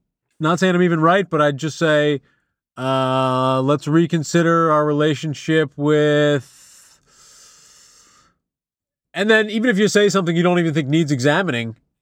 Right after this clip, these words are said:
maybe that's a perfect sign that it does. Like, yeah.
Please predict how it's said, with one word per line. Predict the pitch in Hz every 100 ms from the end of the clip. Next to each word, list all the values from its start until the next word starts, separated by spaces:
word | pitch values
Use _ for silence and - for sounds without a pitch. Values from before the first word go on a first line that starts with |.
| _ _ 147
maybe | 165 170
that's | 165
a | 147
perfect | 165 160 160
sign | 160 156
that | 151
it | 135
does. | 160 165 90 -
Like, | 120 117 - _ _ -
yeah. | 247 151